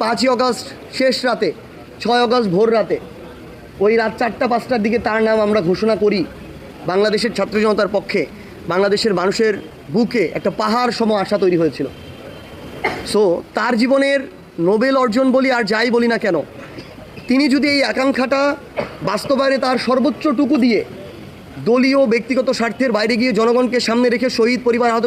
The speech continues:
যোদ্ধাদেরকে সামনে রেখে, অভ্যুত্থানকে সামনে রেখে সর্বোচ্চটুকু দিয়ে বোল্ডলি সিদ্ধান্তগুলো নিয়ে যেতে পারেন, তাহলে তার ওই উচ্চতা ওই জায়গায় যাবে, যেই জায়গায় ওই ছয় আগস্ট ভোরবেলায় ছিল,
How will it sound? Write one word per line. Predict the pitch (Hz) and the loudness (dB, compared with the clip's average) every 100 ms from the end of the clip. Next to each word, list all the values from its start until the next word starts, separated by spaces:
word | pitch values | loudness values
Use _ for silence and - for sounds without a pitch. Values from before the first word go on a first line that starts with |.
| 233 | 2
যোদ্ধাদেরকে | 220 226 220 214 | 2 2 0 2
সামনে | 220 240 | 2 2
রেখে, | 180 151 - - - - 196 | 2 -2 -4 -18 -18 -2 0
অভ্যুত্থানকে | 190 240 262 247 240 | 2 0 0 0 0
সামনে | 220 247 247 | 2 2 2
রেখে | 262 262 269 - - - - | 0 -2 -4 -14 -20 -12 -2
সর্বোচ্চটুকু | 262 285 320 - 294 262 | 0 2 2 0 0 2
দিয়ে | 269 180 | 2 2
বোল্ডলি | 226 262 254 - | 2 2 0 0
সিদ্ধান্তগুলো | 202 247 240 240 | 0 0 2 2
নিয়ে | 240 240 | 2 2
যেতে | 226 208 | 0 0
পারেন, | 202 147 - - - - - - - - - - - - - - - | 0 -2 -6 -18 -18 -18 -18 -18 -18 -18 -16 -16 -14 -12 -12 -12 -6
তাহলে | 233 214 254 269 311 381 - - - - - | -2 2 2 4 0 -2 -10 -20 -20 -12 -4
তার | 226 247 262 | 0 2 2
ওই | 254 | 2
উচ্চতা | 247 269 262 233 | 0 0 2 2
ওই | 247 247 | 2 2
জায়গায় | 247 247 202 | 2 2 0
যাবে, | 175 240 339 - 147 | 0 0 -2 -10 -2
যেই | 214 214 | 0 2
জায়গায় | 220 247 226 | 2 4 2
ওই | 233 | 2
ছয় | 208 220 208 | 0 2 2
আগস্ট | 220 165 | 2 2
ভোরবেলায় | 180 190 208 214 | 2 2 2 0
ছিল, | - | 0